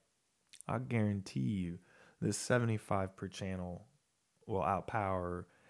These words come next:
any three, four hundred dollar receiver that's saying it's a hundred a channel, I would say. Push 'em with more authority. Uh,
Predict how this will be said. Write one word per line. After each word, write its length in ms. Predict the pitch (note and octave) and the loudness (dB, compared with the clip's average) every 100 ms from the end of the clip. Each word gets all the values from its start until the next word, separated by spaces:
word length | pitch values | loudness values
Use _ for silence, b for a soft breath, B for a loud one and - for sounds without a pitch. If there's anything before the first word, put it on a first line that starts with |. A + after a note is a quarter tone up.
| b b | b b
any 220 | A2 G#2+ | 2 2
three, 300 | - A2 G#2 | 2 2 2
four 260 | F#2+ G#2 F#2+ | 0 0 0
hundred 260 | G2+ F#2+ | 2 0
dollar 280 | F#2 F#2 F2+ | 0 0 0
receiver 480 | F2 E2+ - F#2 F2 | -2 -4 -4 -4 -2
that's 200 | E2 D2 | -4 -2
saying 280 | - F2+ F2 | -2 0 0
it's 180 | E2 F2 | -2 -4
a 60 | |
hundred 340 | F2 F2+ C2 C2 | -2 -2 -2 -8
a 40 | |
channel, 460 | - C2+ A1+ - - _ _ _ _ _ _ _ _ _ _ _ - | -14 -16 -16 -18 -20 _ _ _ _ _ _ _ _ _ _ _ -12
I 140 | G2 F2+ | -6 -4
would 160 | E2+ | -4
say. 340 | - F2+ E2+ - _ _ _ _ _ _ - | -8 -10 -10 -14 _ _ _ _ _ _ -4
Push 220 | G#2+ - | -2 0
'em 80 | F#2 | -2
with 100 | E2+ | 0
more 280 | G#2+ A#2 | 2 2
authority. 540 | A#2+ - A2 G2+ G2 F#2+ b b b b b b | 2 0 -2 -2 -6 -12 b b b b b b
Uh, 280 | E2 C#2 A#1+ | -12 -12 -14